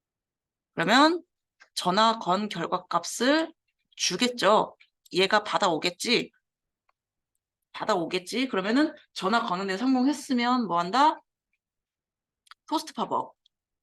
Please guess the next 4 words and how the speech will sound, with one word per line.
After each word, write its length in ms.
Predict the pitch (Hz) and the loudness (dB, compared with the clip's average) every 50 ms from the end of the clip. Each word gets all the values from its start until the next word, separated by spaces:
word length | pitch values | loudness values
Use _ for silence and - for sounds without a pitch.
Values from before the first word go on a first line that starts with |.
| _ _ _ _ _ - - _ _ _ _ _ _ _ _ _ _ _ _ _ _ _ _ _ _ _ _ _ _ _ _ _ _ | _ _ _ _ _ -20 -20 _ _ _ _ _ _ _ _ _ _ _ _ _ _ _ _ _ _ _ _ _ _ _ _ _ _
포스트기 360 | - 330 330 - - 302 269 202 | -2 -2 -2 -2 -2 -2 -2 -2
있죠? 300 | - - - 254 269 262 _ _ _ _ _ _ | -2 -4 -6 -8 -8 -10 _ _ _ _ _ _
이렇게 220 | - - - - - | -20 -20 -18 -16 -16
해서 300 | - - 165 170 - | -16 -16 -18 -18 -20